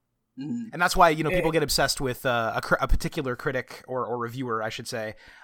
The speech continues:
Speaker 2: uh, who, who they're like, "Well, I always agree with him, so I love reading his
Speaker 1: Yeah.
Speaker 2: column." <laughs> You know what I mean?
Speaker 1: Yeah, that, that helps a lot when you can filter through a lot of the, uh, "Is this person like me? If they're like me, then I can just go with it and not have to worry too much even about reading what they say." Uh,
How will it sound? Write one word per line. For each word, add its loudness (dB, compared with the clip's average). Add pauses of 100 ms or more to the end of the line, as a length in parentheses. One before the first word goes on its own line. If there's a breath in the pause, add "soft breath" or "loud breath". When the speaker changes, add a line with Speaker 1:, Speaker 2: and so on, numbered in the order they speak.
Speaker 2:
uh, 2
who, -2
who -6
they're -2
like, -2
"Well, 4
I 2
always 4
agree 4
with 0
him, -8
so 0
I 2
love 2
reading 2
his 4
Speaker 1:
Yeah. -2
Speaker 2:
column." 8 (100)
<laughs> 8
You 6
know 6
what 4
I 0
mean? -2
Speaker 1:
Yeah, 2
that, -6
that 0
helps 6
a -2
lot 6
when -6
you -6
can -2 (220)
filter -4
through -4
a -2
lot 0
of -8
the, -4
uh, -4 (360 soft breath)
"Is -10
this -8
person -2
like 2
me? 0
If -4
they're -2
like 0
me, -6
then -4 (260)
I -2
can -4
just -12 (140)
go -2
with -6
it -10 (160)
and -10
not -2
have -4
to -8
worry -6
too -8
much -4
even -8
about -6
reading -16 (200)
what -10
they -6
say." -8 (520)
Uh, -10